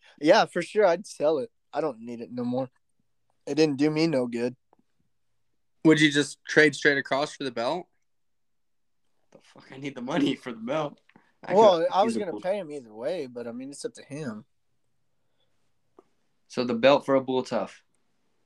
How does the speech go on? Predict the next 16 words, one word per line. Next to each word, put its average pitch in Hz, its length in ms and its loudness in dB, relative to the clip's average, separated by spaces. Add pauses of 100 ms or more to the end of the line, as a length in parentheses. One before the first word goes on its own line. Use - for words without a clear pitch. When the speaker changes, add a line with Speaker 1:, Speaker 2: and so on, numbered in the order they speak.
(1500)
Speaker 1:
I'm 147 140 0
gonna 170 180 -2
pay 175 220 -2
you 160 100 0
for 135 200 -4
the 123 80 -2
belt. 139 440 2 (560)
Speaker 3:
Oh, 117 220 0
Speaker 1:
Either 127 180 2 (160)
Speaker 3:
okay. - 260 0 (240)
Speaker 1:
way. - 0 -
<laughs> 220 80 4 (880)
Speaker 3:
Okay. - 200 -10 (1400)
Speaker 1:
Dang. 160 320 -2 (1040)
Speaker 2:
You - 200 -16
appreciate - 400 -20